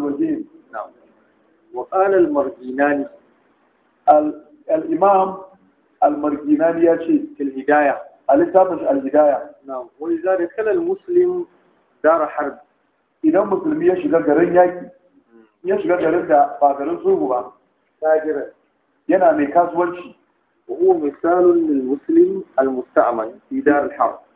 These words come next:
Speaker 1: To wannan kyakkyawan misali ne na musulmi wanda aka amintar da shi a cikin darul harb.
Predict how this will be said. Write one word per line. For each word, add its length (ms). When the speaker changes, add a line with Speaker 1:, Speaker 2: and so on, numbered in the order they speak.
Speaker 1:
To 80
wannan 360
kyakkyawan 520
misali 380
ne 200
na 120
musulmi 600
wanda 300
aka 180
amintar 420
da 80
shi 320
a 120
cikin 300
darul 300
harb. 260